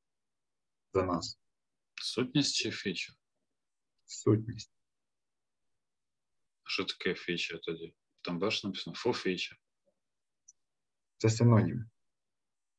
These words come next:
Speaker 2: Синонім понятно чи обично?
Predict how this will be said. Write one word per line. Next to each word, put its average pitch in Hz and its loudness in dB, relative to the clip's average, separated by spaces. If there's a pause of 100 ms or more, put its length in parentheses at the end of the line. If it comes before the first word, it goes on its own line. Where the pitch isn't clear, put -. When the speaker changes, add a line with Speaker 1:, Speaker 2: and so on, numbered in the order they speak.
(800)
Speaker 2:
Синонім 117 2 (400)
понятно 113 4 (100)
чи 104 -4 (420)
обично? 101 -2